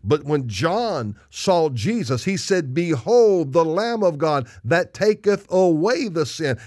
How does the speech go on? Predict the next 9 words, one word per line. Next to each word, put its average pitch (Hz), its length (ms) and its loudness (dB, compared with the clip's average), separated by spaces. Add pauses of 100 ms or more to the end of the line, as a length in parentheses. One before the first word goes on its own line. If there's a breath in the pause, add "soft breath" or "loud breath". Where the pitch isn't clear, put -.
Now 214 360 0
our 175 360 0
sins 175 360 -4
are 165 80 2
not 123 300 -4
whitewashed. 143 720 -2 (200 loud breath)
They 196 220 4
are 180 300 0
removed 185 1080 -4